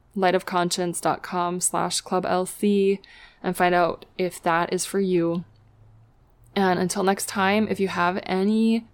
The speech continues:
topics that you want me to discuss and share any little tidbits about that I might have, or if you want to follow up with any that I've done,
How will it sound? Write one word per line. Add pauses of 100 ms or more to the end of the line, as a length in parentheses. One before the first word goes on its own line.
topics (300)
that
you
want
me
to
discuss (340)
and
share
any
little
tidbits
about
that
I
might
have, (240)
or
if
you
want
to
follow
up
with
any
that
I've
done,